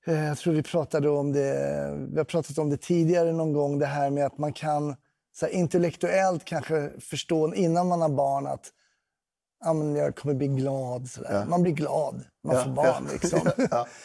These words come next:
Speaker 1: Men du vet, när din dotter läggs, och de, när de är sådär, eller son då, så,
Speaker 2: Ja.
Speaker 1: så, och kurar ihop sig mot den.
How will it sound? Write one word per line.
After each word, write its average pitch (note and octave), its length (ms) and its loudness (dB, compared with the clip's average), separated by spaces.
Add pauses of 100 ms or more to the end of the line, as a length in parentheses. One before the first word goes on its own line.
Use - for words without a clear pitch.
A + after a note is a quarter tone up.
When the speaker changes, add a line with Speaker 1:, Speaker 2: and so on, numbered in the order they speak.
(280)
Speaker 1:
Men F3 160 2
du F3 60 4
vet, F3+ 200 2
när E3+ 340 4
din D#3+ 260 4
dotter F3 340 2
läggs, F#3+ 460 4
och F#3 100 -4
de, F3 120 -2
när F3+ 300 0
de F#3+ 140 0
är G3+ 120 2
sådär, - 500 0 (640)
eller D#3 200 2
son D3 460 0
då, C#3+ 280 2
så, A#2 100 -8
Speaker 2:
Ja. A#2+ 140 0
Speaker 1:
så, D3+ 100 -4 (380)
och E3 120 0 (120)
kurar E3+ 340 4
ihop D#3+ 300 0
sig - 160 -2
mot D3+ 340 0
den. - 360 -2